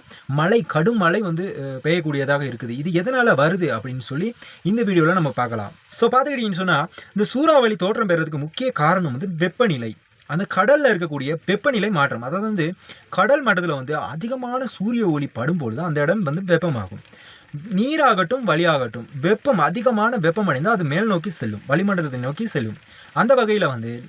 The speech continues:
கடல்ல வந்து அதிகமான வெப்பநிலை நிகழும் போது நீர் வந்து ஆவியாகும்.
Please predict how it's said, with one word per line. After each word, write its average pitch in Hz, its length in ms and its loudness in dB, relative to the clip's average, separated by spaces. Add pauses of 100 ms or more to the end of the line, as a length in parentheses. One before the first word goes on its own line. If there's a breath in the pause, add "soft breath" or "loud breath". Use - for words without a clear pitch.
(100)
கடல்ல 220 360 2
வந்து 143 180 -4
அதிகமான 180 520 -2
வெப்பநிலை 143 440 -4
நிகழும் 165 280 2
போது 107 380 -8
நீர் 233 320 -2
வந்து 180 260 0
ஆவியாகும். 143 520 0